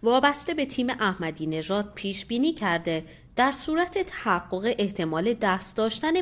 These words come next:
مذهبی‌ها در اسیدپاشی‌ها در جامعه ایران، بمبی خبری منفجر خواهد شد که احساسات مردم را جریحه‌دار خواهد کرد. این سایت نوشته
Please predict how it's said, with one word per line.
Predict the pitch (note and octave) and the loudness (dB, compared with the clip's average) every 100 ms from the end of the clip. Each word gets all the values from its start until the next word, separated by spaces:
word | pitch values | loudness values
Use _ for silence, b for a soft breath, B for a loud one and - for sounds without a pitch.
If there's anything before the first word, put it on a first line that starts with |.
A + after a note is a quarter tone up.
| D#4 | 2
مذهبی‌ها | G#3+ A3 - B3 B3 B3 A#3+ D#3 b b b | 2 0 -2 -2 -2 0 0 0 b b b
در | D#3 E3 | 0 0
اسیدپاشی‌ها | G3 F#3+ - G#3 G#3 G#3 G3+ A#3 - | -2 -6 -2 -4 0 0 0 -2 0
در | F#4 F4 C#4+ | 2 2 2
جامعه | G3 E3 D3 - - | 0 0 -4 -8 -6
ایران، | F3 F3 A#3+ A#3 B B B | -2 0 0 -2 B B B
بمبی | A#3+ A#3 G3+ F3+ | 4 6 4 -2
خبری | - D#3+ F#3 A3 | -4 0 2 2
منفجر | F#4 F#4 - B3 G#3 F3+ | 4 2 2 0 4 2
خواهد | F3+ D#3+ E3 D#3 | 2 -6 -4 -6
شد | - D#3 - b b - | -2 -4 -4 b b -4
که | - C4+ | 4 4
احساسات | C4+ C#4+ C#4 F#4 F#4 G4 | 4 2 2 0 0 2
مردم | D#4 F3+ D#3+ D#3 E3+ | 2 2 0 -2 2
را | G#3+ | 0
جریحه‌دار | G#3+ A3+ F3 E3 E3+ F3 A#3+ C4 | 2 2 2 0 -2 0 2 0
خواهد | - D3 D3+ C#3 | -2 -4 -4 -6
کرد. | - C3 - - - _ _ _ - | -2 -2 -2 -8 -20 _ _ _ 0
این | C#4+ | 0
سایت | C#4+ F#4 G4 F#4+ - | 2 2 4 2 2
نوشته | A3 G3+ - - B3 | 2 2 0 0 -2